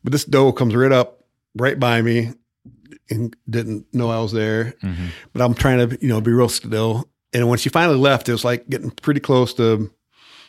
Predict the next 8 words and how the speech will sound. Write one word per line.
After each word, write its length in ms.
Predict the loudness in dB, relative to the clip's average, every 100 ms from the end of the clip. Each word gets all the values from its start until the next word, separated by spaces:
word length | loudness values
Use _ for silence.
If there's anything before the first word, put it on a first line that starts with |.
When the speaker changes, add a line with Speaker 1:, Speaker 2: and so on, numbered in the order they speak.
| _ _ _ -2
Speaker 1:
five. 580 | 0 0 -4 -8 -10 -14 _ _ _ _ _ _ _ -16 -16 _
So 180 | -6 -2
I've 100 | 0
been 120 | 0
out 120 | 0
there 100 | 0
an 80 | 0
hour, 420 | 0 0 -2 -4